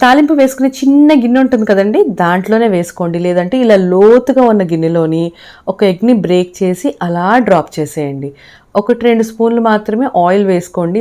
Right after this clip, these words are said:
మొత్తం నాలుగు గుడ్లకి నాకు ఒక స్పూన్ ఆయిలే పడిందండి. So చక్కగా ఇలా ఆ ఎగ్కి సరిపడేంత కొంచెం ఉప్పు, కొంచెం కారాన్ని వేసుకొని స్లో ఫ్లేమ్లోని వన్ మినిట్ పాటు అలా వదిలేయండి. వన్ మినిట్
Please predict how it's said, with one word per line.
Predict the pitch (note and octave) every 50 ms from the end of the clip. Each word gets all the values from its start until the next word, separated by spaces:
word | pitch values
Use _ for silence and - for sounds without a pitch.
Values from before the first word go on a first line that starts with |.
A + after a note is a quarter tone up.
| A#3 G#3+
మొత్తం | F3+ E3 - _ _ - A#3 A3+ G#3 F#3
నాలుగు | E3+ E3 E3+ F#3 G3+ G#3+ G3 E3 -
గుడ్లకి | F3+ D3+ E3 E3+ D#3+ - B3 C4+ C#4
నాకు | A#3+ A3 A3+ G3+ F3 E3+
ఒక | - - A3 G#3+
స్పూన్ | A3 - A#3 A3 G#3+ F#3+
ఆయిలే | F3+ F3 F3 F3+ G#3 G#3
పడిందండి. | G3 F3+ E3 E3+ E3+ E3 D#3 D3+ D3+ E3+ A#3 F4 - - - - - - _ _ -
So | - B3+ B3+ B3+ -
చక్కగా | - G3 G#3 - G3 F#3 G3+ G#3 F#3 -
ఇలా | F3+ F3+ F3+ - - - F3+
ఆ | F3+ F#3 G#3 A3 G#3+
ఎగ్కి | G3 E3+ D#3+ G3+ G3+ G#3 A3+ G#3+ A3
సరిపడేంత | G3+ E3+ E3+ - - F3 F3 E3+ E3 D#3+ D#3+ D#3 - C4 D4 - - - _ _ _ -
కొంచెం | B3+ B3 B3 B3+ A#3+ - B3 G#3+ F#3+
ఉప్పు, | - - _ _ - E3+ E3+ D#3 - -
కొంచెం | A#3 A#3 A#3 A#3+ A#3 A#3 - B3 A3 -
కారాన్ని | F3+ E3 D#3 D#3 E3+ E3+ E3 E3+ E3+ E3 D#3
వేసుకొని | D3+ D3+ D3+ - - - D3+ D3+ D#3 D#3 D#3 D#3 - - - - _ _ -
స్లో | - - G#3+ G#3 G3+ G#3 G#3+ G#3+ A3 A#3 B3 A#3
ఫ్లేమ్లోని | - G#3+ F#3+ F3+ E3+ E3+ E3+ E3 E3 D#3+ D#3+ E3 E3+ E3+ E3
వన్ | F3+ F3+ F#3+ G3 G3
మినిట్ | G3+ G#3 A3+ A3 A3 G#3+
పాటు | F#3+ F3 F3+ - B3+ - -
అలా | E3+ E3+ F3 F#3 F3+
వదిలేయండి. | E3 D3+ C#3+ D3 D3+ D3 C3+ C3 B2+ C3 _ - - - _ _ - F3 F3
వన్ | F3+ F#3+ G#3 G3+ F#3+ F#3 F#3
మినిట్ | G3 B3 D4 C#4+ -